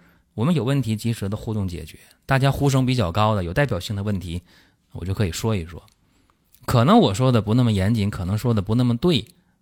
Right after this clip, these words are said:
但是起码作为一个参考意见，应该还是可以的。那下面我们就说说这个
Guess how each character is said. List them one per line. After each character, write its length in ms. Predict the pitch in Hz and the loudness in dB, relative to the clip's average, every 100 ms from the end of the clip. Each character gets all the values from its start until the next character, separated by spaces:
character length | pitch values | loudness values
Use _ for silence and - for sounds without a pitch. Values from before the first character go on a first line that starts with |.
| _ _ _ | _ _ _
但 160 | 123 | -6
是 80 | 127 | -6
起 200 | 120 - | -6 -4
码 240 | 135 92 - _ _ _ _ _ _ _ | -2 -4 -8 _ _ _ _ _ _ _
作 160 | - 120 | 0 2
为 80 | 110 | 4
一 160 | 110 | 2
个 340 | 117 107 90 85 - _ _ _ _ _ - | 2 0 0 -2 -8 _ _ _ _ _ -6
参 240 | - 156 | -2 0
考 180 | 127 90 | -2 0
意 160 | 202 | 0
见， 260 | 120 92 80 _ _ _ _ _ _ | 0 -4 -8 _ _ _ _ _ _
应 120 | 151 | -4
该 80 | 147 | -2
还 120 | 98 | -4
是 80 | 85 | -6
可 200 | - 73 | -10 -14
以 60 | 76 | -16
的。 120 | - - _ _ _ _ _ _ | -18 -20 _ _ _ _ _ _
那 100 | 131 | -2
下 140 | 156 | 0
面 160 | 139 135 | 2 0
我 100 | 95 | -2
们 120 | 90 | -4
就 80 | 95 | -6
说 240 | - 117 | 0 0
说 100 | 110 | 0
这 140 | 92 87 | -2 -4
个 180 | 82 | -8